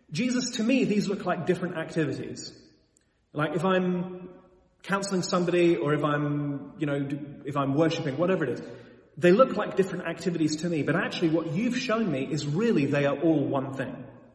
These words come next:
That one thing is simply the,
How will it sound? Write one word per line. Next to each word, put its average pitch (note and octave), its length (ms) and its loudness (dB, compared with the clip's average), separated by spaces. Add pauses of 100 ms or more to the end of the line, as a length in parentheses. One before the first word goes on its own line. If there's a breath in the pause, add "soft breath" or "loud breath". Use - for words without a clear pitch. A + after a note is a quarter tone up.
(720)
That D#3+ 200 0
one G#3 320 2
thing C#3+ 180 -2
is C#3 200 -2
simply G3+ 380 0
the, C#3+ 200 0